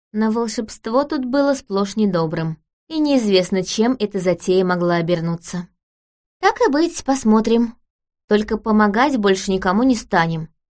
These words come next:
Не то они так отблагодарят, что не обрадуешься». Агата кивнула.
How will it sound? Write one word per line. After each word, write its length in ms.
Не 160
то 200
они 220
так 300
отблагодарят, 720
что 160
не 140
обрадуешься». 720
Агата 460
кивнула. 640